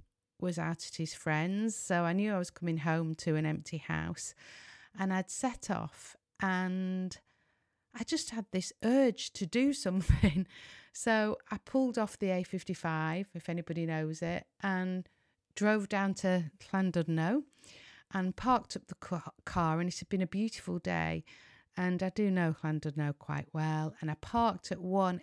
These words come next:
end of the front, and if you do know it, you'll know exactly what I mean. If you don't know it,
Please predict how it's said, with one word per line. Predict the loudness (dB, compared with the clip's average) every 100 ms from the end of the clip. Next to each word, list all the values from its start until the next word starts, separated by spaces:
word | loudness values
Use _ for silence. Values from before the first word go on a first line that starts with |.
| -4
end | -2 -2 -4
of | -6
the | -8
front, | -4 -2 -2 -4 -10
and | -6 -4 -4 -8 -16 _ _ -8
if | -4
you | 0
do | 4 6
know | 6 4
it, | 2 -2
you'll | -2 0
know | 0 0
exactly | -2 -4 -4 -2
what | -4 -4
I | -2
mean. | -2 -2 -4
If | -6
you | -4
don't | 4 6 6 2
know | -4 -2
it, | -4